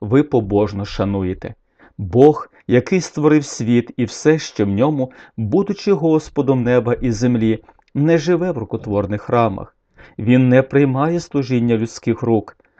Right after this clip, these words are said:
тому що не потребує нічого, оскільки сам дає всім життя, дихання й усе. Створив він з одного весь людський рід,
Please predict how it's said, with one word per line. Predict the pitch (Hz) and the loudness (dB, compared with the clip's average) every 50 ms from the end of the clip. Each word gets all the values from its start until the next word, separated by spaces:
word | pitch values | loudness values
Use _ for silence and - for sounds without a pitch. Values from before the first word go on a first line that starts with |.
| - - - - | -20 -20 -4 0
тому | 139 127 120 123 127 | 2 2 4 2 2
що | - - - - 120 | 0 0 0 2 2
не | 110 113 156 185 | 4 4 2 0
потребує | 185 - 185 175 - 175 175 165 135 135 139 123 113 113 110 | 0 -2 -4 -2 0 0 0 0 2 0 0 2 2 2 2
нічого, | 107 107 110 110 - - 117 110 104 98 98 - | 2 0 -2 -4 0 4 4 4 4 4 2 -2
оскільки | 123 - - - - 127 110 110 - - 95 | -2 -4 -4 -2 -2 0 0 0 -2 -6 -8
сам | - - - - 135 156 170 165 156 | -8 -6 -2 -2 -2 0 -2 -2 -2
дає | 143 139 135 123 135 | -2 -2 0 -2 -4
всім | 131 - - - 117 113 113 110 | -6 -8 -6 -4 -2 -2 0 -2
життя, | 107 110 104 - - 107 98 101 101 - _ - - _ | -2 -4 -6 -4 -2 -2 0 0 -2 -6 _ -20 -18 _
дихання | - 110 117 123 113 - - 165 180 180 170 160 160 | -4 0 0 0 2 2 2 2 2 0 -2 -2 -2
й | 151 147 156 | -4 -4 -4
усе. | - 135 - - - 101 85 78 - _ _ _ _ _ _ _ _ _ _ _ | -6 -8 -8 -6 -6 -6 -6 -8 -10 _ _ _ _ _ _ _ _ _ _ _
Створив | - - - - - 123 113 117 113 135 156 160 139 | -16 -16 -4 0 0 2 4 4 4 4 2 2 0
він | 151 156 151 151 | 0 0 0 -2
з | - - | -2 -2
одного | 147 135 113 123 143 151 147 151 143 - - | -2 -2 0 0 0 2 2 0 0 -2 -4
весь | 110 110 160 170 175 - - | -2 0 0 0 0 -2 -2
людський | 156 143 151 151 - - - 147 147 | 0 0 0 0 -2 -4 -4 -2 -2
рід, | 151 165 147 - - | 0 0 0 -2 -4